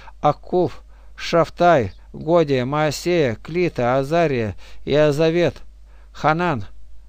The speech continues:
Филая и левиты поясняли народу закон,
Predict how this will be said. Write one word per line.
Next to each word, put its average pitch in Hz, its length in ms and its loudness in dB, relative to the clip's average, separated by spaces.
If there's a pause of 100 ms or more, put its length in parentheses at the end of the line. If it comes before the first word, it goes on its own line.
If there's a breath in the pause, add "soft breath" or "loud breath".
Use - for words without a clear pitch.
(540 soft breath)
Филая 151 600 4
и - 200 -4
левиты 143 540 -2 (180)
поясняли 147 640 -2
народу 143 380 0
закон, 117 480 -4